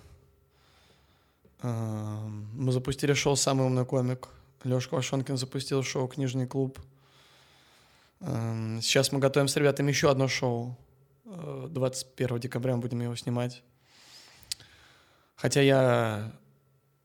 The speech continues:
хотел бы, чтоб его снимали попозже. Я считаю, надо ещё немного подготовиться.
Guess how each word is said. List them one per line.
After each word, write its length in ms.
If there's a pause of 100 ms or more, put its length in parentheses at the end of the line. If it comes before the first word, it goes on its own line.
хотел 340
бы, 80
чтоб 220
его 140
снимали 280
попозже. 540
Я 140
считаю, 260
надо 180
ещё 200
немного 240
подготовиться. 760